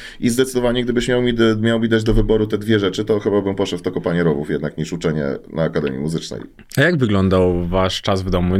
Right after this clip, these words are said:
Speaker 2: Jeszcze nie wtedy, kiedy już wychodziłeś sobie
Speaker 1: Zaczekaj, wiesz co, bo ja nie wiem, czy ja ci udzieliłem w ogóle pyta-,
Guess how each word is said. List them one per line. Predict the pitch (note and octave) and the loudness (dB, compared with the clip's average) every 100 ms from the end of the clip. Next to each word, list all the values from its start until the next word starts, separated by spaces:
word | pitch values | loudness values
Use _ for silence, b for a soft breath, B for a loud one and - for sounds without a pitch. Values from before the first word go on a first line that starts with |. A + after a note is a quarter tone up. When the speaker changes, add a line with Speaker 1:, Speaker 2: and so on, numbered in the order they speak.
| G#2 | 2
Speaker 2:
Jeszcze | A#2 C3 - | 0 0 0
nie | D#3 D3 | 0 0
wtedy, | - G2 | 0 0
kiedy | F#2 F#2 | 2 0
już | F2 | 2
wychodziłeś | F#2 G2+ G2 G#2 F#2 | 0 0 2 4 4
sobie | - F#2 F#2 | 2 0 2
Speaker 1:
Zaczekaj, | F#2 F2+ F#2 | 2 2 0
wiesz | F2+ | 0
co, | G#2+ | 0
bo | A2 | 2
ja | |
nie | A2+ | 2
wiem, | A#2+ G#2+ | 0 0
czy | A2+ | 0
ja | |
ci | G#2 | 0
udzieliłem | G2+ G2+ G2 F#2 | 0 2 2 2
w | |
ogóle | F#2 F2+ E2+ | 2 2 2
pyta-, | F2 - | 0 -2